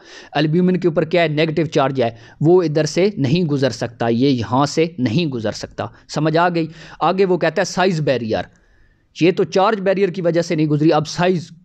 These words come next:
कुछ होंगे जिनका साइज छोटा होगा, कुछ साइज बड़ा होगा। वो कहता है साइज बैरियर क्या है? वो कहता है साइज बैरियर ये है साइज बैरियर, ठीक है। फेनेस्ट्रेटेड कैपिलरीज एंडोथेलियम, पहली क्या थी? फेनेस्ट्रेटेड कैपिलरीज एंडोथेलियम।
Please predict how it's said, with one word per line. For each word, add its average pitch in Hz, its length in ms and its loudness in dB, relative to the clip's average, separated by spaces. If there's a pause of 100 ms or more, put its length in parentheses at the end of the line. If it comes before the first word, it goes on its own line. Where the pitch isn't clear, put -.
(220)
कुछ 180 440 -2
होंगे 165 280 4
जिनका 156 240 0
साइज 156 240 -2
छोटा 160 240 0
होगा, 160 160 4
कुछ 151 200 -4
साइज 143 300 -4 (220)
बड़ा 151 160 2
होगा। 147 340 0 (380)
वो 160 100 4
कहता 175 220 0
है 190 60 2
साइज 180 280 0
बैरियर 156 340 2
क्या 123 200 0
है? 98 160 -2 (460)
वो 139 80 0
कहता 156 260 0
है 160 40 0
साइज 160 340 0
बैरियर 165 420 0 (420)
ये 143 220 0
है 143 140 2
साइज 131 300 -2
बैरियर, 110 320 0
ठीक 175 240 -2
है। 151 120 0 (340)
फेनेस्ट्रेटेड 180 920 0
कैपिलरीज 165 600 0
एंडोथेलियम, 151 1000 -2 (240)
पहली 175 260 0
क्या 170 160 2
थी? 170 140 -4
फेनेस्ट्रेटेड 160 680 0
कैपिलरीज 143 480 2
एंडोथेलियम। 127 560 0